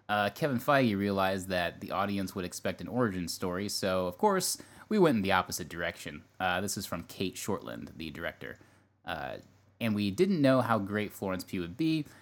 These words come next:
Uh, we knew she would be great, but didn't know how great. Scarlett was so gracious, like, 'Oh, I'm handing her the baton,' so it's going to propel another female storyline." Are we good with this? Are we good with just mantalizing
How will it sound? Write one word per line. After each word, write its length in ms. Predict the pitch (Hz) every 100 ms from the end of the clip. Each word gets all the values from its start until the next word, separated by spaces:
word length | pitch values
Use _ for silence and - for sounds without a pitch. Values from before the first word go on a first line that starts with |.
| -
Uh, 220 | 104 92 92
we 100 | 120
knew 200 | 139 135
she 160 | -
would 100 | 110
be 80 | 98
great, 380 | 92 135 135 123
but 180 | 104 90 -
didn't 240 | - 190 156
know 160 | 131
how 360 | 95 - 107 90
great. 340 | 85 80 58 - - -
Scarlett 340 | - - 135 117
was 100 | 101
so 140 | 117
gracious, 500 | 101 110 107 - 101
like, 160 | 98 98
'Oh, 80 | 110
I'm 100 | 107
handing 300 | 90 104 101
her 140 | 95 92
the 60 |
baton,' 520 | 85 90 123 120 117 113
so 420 | - 104 101 95 - - -
it's 140 | 120
going 200 | 156 143
to 40 | 127
propel 380 | 120 98 110 101
another 240 | 98 92
female 380 | - 95 90 87
storyline." 600 | - 90 82 64 55 52 - _ _ _ _ -
Are 100 | 139
we 80 | 175
good 240 | 175 165
with 140 | 175
this? 360 | - 185 - - - _ -
Are 80 | 117
we 80 | 151
good 120 | 170
with 260 | 160 - 127
just 180 | 127
mantalizing 920 | 113 107 113 120 127 120 117 120 120